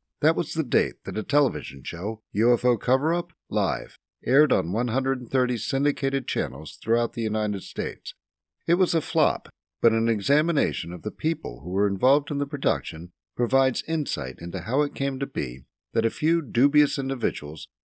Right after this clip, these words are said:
left us with what have been convincingly argued are bogus stories and documents that support the idea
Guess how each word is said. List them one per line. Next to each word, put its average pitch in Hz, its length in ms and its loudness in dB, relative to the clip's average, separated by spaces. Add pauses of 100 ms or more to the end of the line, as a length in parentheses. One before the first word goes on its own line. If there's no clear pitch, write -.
left 151 300 2
us - 320 -8 (160)
with 127 140 -2
what 127 160 6
have 117 100 2
been 110 180 0
convincingly 147 800 0
argued 78 540 -2 (260)
are 107 100 -4
bogus 143 440 4
stories 82 640 -2
and 98 160 -6
documents 135 640 0 (240)
that 110 220 0
support 151 400 -4
the 156 120 0
idea 110 460 -2